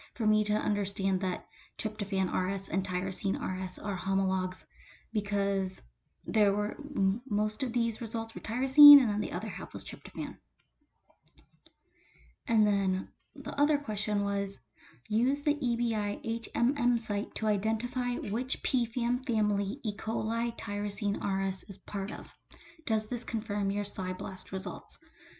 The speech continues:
So I went to the link that it provided, I pasted in the peptide sequence,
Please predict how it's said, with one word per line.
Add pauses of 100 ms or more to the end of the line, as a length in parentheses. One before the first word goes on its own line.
So
I
went (160)
to (920)
the
link
that
it
provided, (300)
I
pasted
in (220)
the
peptide
sequence,